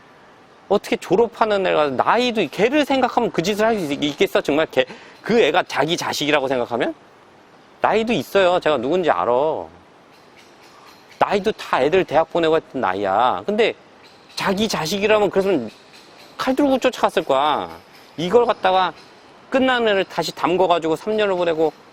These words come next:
이거 지금은 좋아, 좋다 이거야. 잘해줘야지, 그럼 끝까지. 옛날에 빨아먹었으면 그래도 빨아먹은 정이 있잖아. 그럼 잘해줘야지, 끝까지.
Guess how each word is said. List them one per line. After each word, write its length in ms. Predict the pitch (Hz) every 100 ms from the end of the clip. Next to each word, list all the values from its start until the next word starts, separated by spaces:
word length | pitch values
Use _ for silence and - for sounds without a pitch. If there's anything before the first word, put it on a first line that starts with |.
| - - - - -
이거 280 | 180 202 170 -
지금은 540 | - 190 220 208 135
좋아, 260 | - 170 143
좋다 300 | - 151 185
이거야. 240 | 113 92 - - - - - - - - - - - -
잘해줘야지, 640 | - 147 208 208 196 135 110
그럼 160 | 104 107
끝까지. 640 | 180 196 135 92 87 85
옛날에 380 | 104 160 208 196
빨아먹었으면 840 | - 175 214 175 98 127 185 127 87
그래도 320 | - 151 160 107 - - -
빨아먹은 480 | 156 196 196 180 120
정이 280 | 104 147
있잖아. 200 | 151 98
그럼 140 | 120 160 -
잘해줘야지, 540 | - 123 190 208 131
끝까지. 880 | 101 151 185 - 87 82 85 85 82